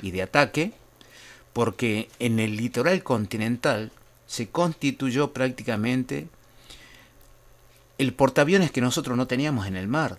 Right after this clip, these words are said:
Desde allí salieron las acciones más importantes y más efectivas para diezmar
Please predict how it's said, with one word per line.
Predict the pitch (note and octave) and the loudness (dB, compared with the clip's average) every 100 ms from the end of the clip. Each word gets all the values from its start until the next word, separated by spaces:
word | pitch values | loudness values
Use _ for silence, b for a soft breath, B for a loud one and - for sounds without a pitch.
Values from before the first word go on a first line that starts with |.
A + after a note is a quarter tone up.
| - | -12
Desde | A2 G#2 A#2+ | -8 -2 0
allí | C3+ F#3 | 2 2
salieron | - B2+ D#3 C#3 | 2 2 2 2
las | G2 | -2
acciones | A2+ B2 D#3 B2+ - | -2 0 0 0 0
más | B2 F#3 G3 - - - | 2 4 2 -2 -6 -2
importantes | A#2 G2+ A#2+ - E3+ B2 A2 F#2 | -2 2 0 2 2 2 -2 -2
y | |
más | A2+ E3+ D3+ | 0 0 0
efectivas | - A2 - D3 G2+ A#2 | -2 -6 0 0 0 -2
para | - G2+ | -2 -2
diezmar | G2 A#2 G#2 C#3 E3+ | -2 -2 2 4 4